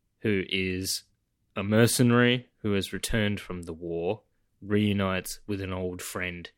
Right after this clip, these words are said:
Tifa. They are part of a terrorist group called Avalanche, but they are a part of a smaller cell within Avalanche.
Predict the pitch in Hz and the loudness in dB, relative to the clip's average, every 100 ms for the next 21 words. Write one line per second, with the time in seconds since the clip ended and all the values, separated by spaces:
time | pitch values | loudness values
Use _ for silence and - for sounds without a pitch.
0 | _ _ _ - 104 90 - 107 - _ | _ _ _ -10 -8 -8 -6 -6 -8 _
1 | _ _ _ 107 110 110 - 110 104 104 | _ _ _ 2 2 2 0 0 2 0
2 | - 101 92 92 - 87 - 101 101 110 | -4 -4 -4 -6 -12 -10 -4 0 0 0
3 | - 107 101 - - 90 - - 110 113 | -2 -2 -2 -6 -8 -8 -8 -4 -2 -2
4 | 90 82 90 - - _ _ - 107 143 | -4 -8 -10 -12 -16 _ _ -4 -2 2
5 | 147 143 135 127 - 131 123 - _ _ | 4 4 4 0 0 2 2 -2 _ _
6 | _ - 101 104 - - - 127 139 139 | _ -4 -2 -2 -2 0 0 2 2 2
7 | 127 110 98 98 _ - - - 101 95 | 2 4 2 0 _ -2 0 4 4 2
8 | 95 - - 107 104 120 165 120 - 82 | -2 -8 -6 -2 2 4 4 2 -6 -6
9 | 80 76 73 90 - - - | -6 -8 -8 -8 -8 -12 -14